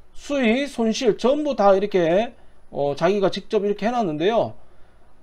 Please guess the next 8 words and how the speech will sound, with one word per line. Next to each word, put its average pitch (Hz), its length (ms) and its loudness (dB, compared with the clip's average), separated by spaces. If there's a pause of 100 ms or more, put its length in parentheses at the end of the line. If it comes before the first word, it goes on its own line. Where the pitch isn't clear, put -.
(100)
어, 151 300 4
수익이 302 340 2
오천칠백, 185 720 2
손실이 214 420 -4
천팔백 196 480 0
해서 190 520 2 (380)
삼천팔백 254 720 -2
정도. 123 380 -6